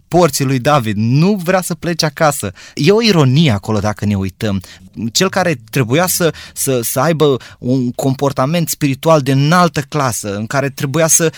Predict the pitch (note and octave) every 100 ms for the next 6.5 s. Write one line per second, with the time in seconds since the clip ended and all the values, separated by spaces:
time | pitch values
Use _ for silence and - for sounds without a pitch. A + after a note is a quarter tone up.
0 | - A#2+ D3 F3+ - - F#3+ F#3 F#3 G#3+
1 | G#3 F#3+ F#3+ - E3 C#3 A3 G3 F3 D#3
2 | E3 D#3 E3+ D#3 - _ _ _ _ _
3 | _ _ - _ - C3+ C3 F#3 G3 F#3+
4 | - D#3+ C3+ _ _ - F#3+ F3+ - D3+
5 | C3 - - B2+ C#3 D#3+ - D#3 A2+ B2
6 | A#2 A2 C#3 D#3+ D#3